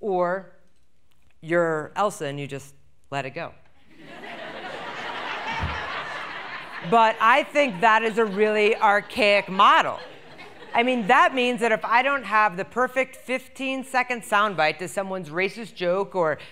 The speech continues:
sexist comment, that I'm relegated to cowardly bystander in the corner. And I just don't think life works like that. It's way more nuanced. We live in a world where we are all individuals, and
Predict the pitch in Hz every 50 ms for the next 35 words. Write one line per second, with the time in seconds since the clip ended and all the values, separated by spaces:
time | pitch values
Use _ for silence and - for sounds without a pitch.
0 | - - - - - 240 233 - - - 220 190 - - - 214 233 214 175 165
1 | 156 - 190 185 185 185 175 165 170 196 220 254 247 208 151 165 151 143 135 147
2 | 156 156 147 - - - - - - - - 226 220 208 196 190 - - - -
3 | 208 226 226 240 247 190 220 214 180 139 - 170 175 220 285 247 - - 180 165
4 | 151 147 165 175 170 185 - - - 330 339 302 214 160 151 156 160 - - -
5 | - - - - 262 233 247 - 277 254 202 - 254 202 196 214 208 - 170 175
6 | 156 - - 147 139 - 139 123 101 - - - - - - - - - - -
7 | - - 226 - - 220 208 190 220 226 226 233 240 247 240 220 208 208 208 208
8 | 202 196 190 185 180 170 151 139 113 - - - - - - - - - - -
9 | - - - - - - - - - - - - - - - - - - - -
10 | - 202 214 202 214 220 247 262 269 240 233 - - 247 226 214 196 190 180 190
11 | 220 247 277 269 247 220 190 175 160 139 - - - - - - - - 180 190
12 | 214 208 202 220 220 220 214 208 - 180 220 240 240 233 233 226 - 220 208 190
13 | 185 185 160 180 262 247 190 214 180 160 151 156 147 - - 220 196 185 185 185